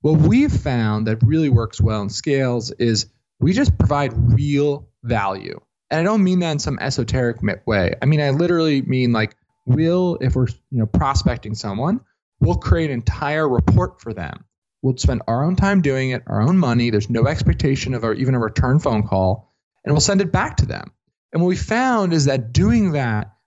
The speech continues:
makes the whole thing so much better, 'cause now we're not just intruding on your day. We're not interruptive marketing. We're not interruptive selling.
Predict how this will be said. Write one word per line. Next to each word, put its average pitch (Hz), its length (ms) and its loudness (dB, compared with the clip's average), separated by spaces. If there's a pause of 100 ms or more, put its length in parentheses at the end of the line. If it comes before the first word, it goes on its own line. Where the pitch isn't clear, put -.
makes 151 200 -4
the 156 80 2
whole 180 340 0
thing 147 340 0
so - 300 -4
much 123 220 0
better, - 380 -2 (220)
'cause 156 200 -2
now 185 460 0
we're 143 120 2
not 160 220 -4
just 165 180 0
intruding 135 480 0
on 131 100 0
your 127 100 2
day. 104 440 2 (160)
We're 131 100 2
not 151 220 0
interruptive 123 520 -2
marketing. 104 500 -2
We're 110 60 0
not 147 220 -2
interruptive 117 460 0
selling. 123 480 -2